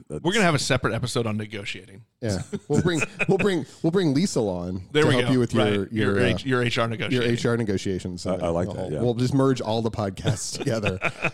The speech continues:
Speaker 3: and, and go that route.
Speaker 1: Yeah, I don't, I, I don't, I don't know what's gonna be different, to be honest with you.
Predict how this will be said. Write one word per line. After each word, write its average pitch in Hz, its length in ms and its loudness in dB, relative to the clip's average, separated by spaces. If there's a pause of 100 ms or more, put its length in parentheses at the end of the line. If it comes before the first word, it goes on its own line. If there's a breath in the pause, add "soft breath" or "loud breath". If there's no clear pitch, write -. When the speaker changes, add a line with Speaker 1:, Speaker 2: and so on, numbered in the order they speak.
Speaker 3:
and, 98 480 -2
and 101 160 -6
go 92 180 0
that 87 220 -8
route. 92 120 -4
Speaker 1:
Yeah, 226 120 2
I - 40 -2
don't, - 180 -4
I, 143 220 -2 (180)
I 131 80 0
don't, - 260 -6 (240)
I 107 60 0
don't 143 160 -2
know 110 80 2
what's 104 220 0
gonna 78 100 -6
be 67 100 -6
different, 64 320 -12
to 69 60 -10
be 67 60 -6
honest 64 240 -10
with 69 100 -8
you. 73 100 -10